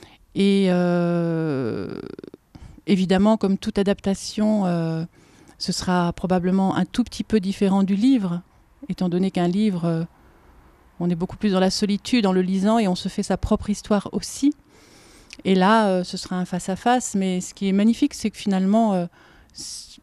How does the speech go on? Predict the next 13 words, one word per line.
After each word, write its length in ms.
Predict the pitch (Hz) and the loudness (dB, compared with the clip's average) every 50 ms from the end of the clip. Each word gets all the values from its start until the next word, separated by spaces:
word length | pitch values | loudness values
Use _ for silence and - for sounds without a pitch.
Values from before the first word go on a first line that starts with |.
| - - - - - | -20 -20 -20 -10 -4
Hugo 280 | - 196 202 170 214 233 | -2 0 2 4 4 4
est 140 | 233 214 - | 4 2 0
une 120 | 202 190 | -2 -2
personne 360 | - 190 190 - - 214 220 | -2 -2 -2 0 0 0 0
qui 120 | 208 - 202 | 0 0 0
a 40 | 180 | -2
vécu 300 | 185 185 - - 208 196 | -2 -2 -4 -4 -4 -2
quelque 260 | - 190 180 - 190 | -2 -2 -2 -2 -4
chose 460 | 185 - - - 202 202 196 196 175 | -4 -4 -2 0 0 2 0 0 0
dans 120 | - 185 | 0 -2
sa 220 | 175 - - 185 185 | 0 0 0 -2 0
vie, 300 | 175 170 185 196 196 185 | 0 0 0 0 2 2
euh, 320 | 175 170 170 170 165 165 | 2 2 2 2 2 0